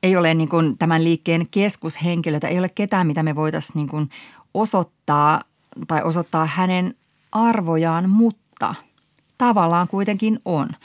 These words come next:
Ainakin Q anonin poliittisesta agendasta kertoo paljon se, että se nostaa sankarikseen presidentti Donald Trumpin.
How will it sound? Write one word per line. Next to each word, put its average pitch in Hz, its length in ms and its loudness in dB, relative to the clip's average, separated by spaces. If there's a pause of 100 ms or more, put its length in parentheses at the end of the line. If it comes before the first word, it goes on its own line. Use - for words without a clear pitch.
(640)
Ainakin 202 480 0
Q - 60 -8 (300)
anonin 196 260 2
poliittisesta 190 680 -2
agendasta 175 420 -2
kertoo 185 360 -4
paljon 190 300 -2
se, 190 160 -2
että 175 180 -4
se 175 100 -2
nostaa 175 320 -2
sankarikseen 165 840 -2 (220)
presidentti 151 680 -4
Donald 160 260 -2
Trumpin. 202 500 0